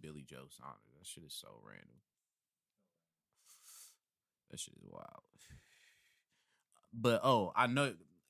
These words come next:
I know y'all seen this. So, you know how we got the main three, you feel me, boxing outfits, you know what I'm saying, in the game. You know the Mike Tyson and Roy Jones fight, right? How they did that shit on Triller, like, not on E S P N or none of the traditional networks or whatever.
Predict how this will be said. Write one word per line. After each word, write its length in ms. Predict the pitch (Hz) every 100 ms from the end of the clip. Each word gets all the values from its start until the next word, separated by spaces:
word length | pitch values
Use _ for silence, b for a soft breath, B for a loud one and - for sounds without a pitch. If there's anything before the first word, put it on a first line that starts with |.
| -
I 80 | 127
know 120 | 135
y'all 180 | 131 113
seen 340 | - 110 107
this. 240 | 117 98 95
So, 200 | 107 104
you 140 | 117
know 260 | 127 117 113
how 320 | 107 104 104
we 120 | 104
got 180 | 104 101
the 140 | 98
main 320 | 95 101 101
three, 260 | 95 98 104
you 180 | 101 101
feel 220 | - 95
me, 240 | 95 98 95 _ - - - -
boxing 420 | 87 95 - 95
outfits, 540 | 92 - 92 92 - - _ _ _ _ -
you 120 | 101
know 80 | 92
what 80 |
I'm 100 | 90
saying, 240 | 87 92 92
in 80 | 87
the 40 |
game. 440 | 82 85 85 85 90 _ _ _ _ _ _ _ _ _ -
You 140 | 110
know 440 | 120 123 117 104 - 87 87
the 220 | 107 92
Mike 280 | 95 110 107
Tyson 400 | 127 117 113 104
and 180 | 98 101
Roy 180 | 107
Jones 360 | 101 110 107 95
fight, 200 | 87 87
right? 320 | 87 101 98
How 100 | 101
they 120 | 92
did 180 | 98 104
that 140 | 98 104
shit 160 | 98
on 140 | 90 85
Triller, 440 | - 113 107 107
like, 320 | 92 90 82
not 180 | 90 90
on 160 | 90 71
E 160 | 95
S 140 | 92 -
P 300 | - 92 92
N 80 |
or 80 | 85
none 160 | 87 87
of 80 | 82
the 80 |
traditional 480 | 85 90 92 95 82
networks 420 | 92 95 82 82
or 60 | 78
whatever. 420 | 78 80 76 87